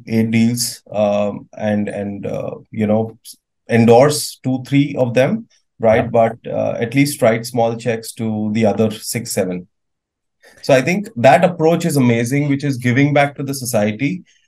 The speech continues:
Speaker 1: And eventually, uh, if there is no money, there is no oxygen, right? You can't survive. So I think money is very, very important. And it also creates a lot of motivation. It also gives,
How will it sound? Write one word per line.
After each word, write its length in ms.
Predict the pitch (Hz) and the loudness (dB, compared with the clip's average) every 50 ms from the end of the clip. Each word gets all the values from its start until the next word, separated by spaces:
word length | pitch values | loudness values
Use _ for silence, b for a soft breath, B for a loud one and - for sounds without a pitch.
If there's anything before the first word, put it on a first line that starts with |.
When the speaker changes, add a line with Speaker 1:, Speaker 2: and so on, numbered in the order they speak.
| _ _ - - | _ _ -6 -2
Speaker 1:
And 320 | 113 110 110 113 113 110 - | 0 0 0 0 -2 -2 -2
eventually, 880 | 131 113 123 120 120 143 135 123 - 160 156 160 160 165 165 147 - - _ _ - - - | 0 2 4 4 4 4 2 0 -4 -6 -6 -6 -6 -6 -8 -10 -12 -14 _ _ -20 -18 -10
uh, 120 | - - - - - | -10 -10 -10 -8 -2
if 220 | 135 143 147 - | 0 0 0 4
there 140 | - 151 147 | 4 4 6
is 140 | 147 139 120 | 6 4 6
no 180 | 127 139 151 151 | 6 6 6 6
money, 300 | 135 120 123 135 143 143 | 6 4 4 4 2 0
there 180 | 135 131 127 | 0 -2 -2
is 100 | 127 113 | -2 -2
no 160 | 123 131 135 131 | -2 0 0 0
oxygen, 480 | 117 - - - 131 120 147 165 185 185 - | -2 -2 -6 -10 -8 -6 -6 -6 -6 -2 0
right? 220 | 123 113 120 120 | 2 2 2 0
You 120 | 123 127 117 | -2 -2 0
can't 260 | 123 127 120 127 123 | 2 2 2 2 0
survive. 480 | - 131 113 101 104 101 98 98 98 98 | 0 -4 -4 -2 -2 -2 -2 -4 -8 -10
So 220 | - - - 123 | -12 -8 -4 -2
I 100 | 113 113 | -2 -2
think 240 | 110 120 139 143 131 | -2 -4 -2 -2 0
money 340 | 117 110 113 131 139 139 135 | 0 0 2 2 2 0 0
is 160 | 135 120 107 107 | -2 -4 -6 -6
very, 260 | 101 110 110 123 127 | -4 -2 -2 -2 -2
very 180 | 120 123 120 127 | -2 -2 -2 -2
important. 600 | 120 117 120 110 107 104 101 - 120 123 131 127 - b b b b b b b b | -4 -4 -4 -6 -6 -6 -6 -6 -6 -6 -6 -8 -12 b b b b b b b b
And 220 | - 113 113 117 117 | -2 0 0 0 -2
it 180 | - 123 113 | -4 -2 0
also 380 | 127 117 117 123 120 - 185 180 | 0 2 2 0 -2 -4 -6 -6
creates 440 | - - 147 139 135 143 147 143 - | -6 -2 -2 0 0 0 -2 -4 -4
a 60 | 127 | -2
lot 120 | 123 127 | -2 0
of 160 | 135 135 131 131 | -2 -2 -4 -2
motivation. 880 | 117 110 113 107 - 139 135 131 131 127 120 120 - - 135 123 123 120 | -2 -2 -2 -2 -2 -4 -2 -2 -2 -4 -4 -6 -6 -6 -4 -4 -2 -4
It 160 | 117 120 123 - - - | -4 -6 -8 -14 -14 -8
also 440 | - 110 117 113 110 - 147 143 | -4 -4 -2 -2 -2 -2 -2 -2
gives, 600 | 123 110 127 131 120 117 120 - - - - - | -2 0 0 -2 -2 -2 -4 -6 -6 -6 -8 -10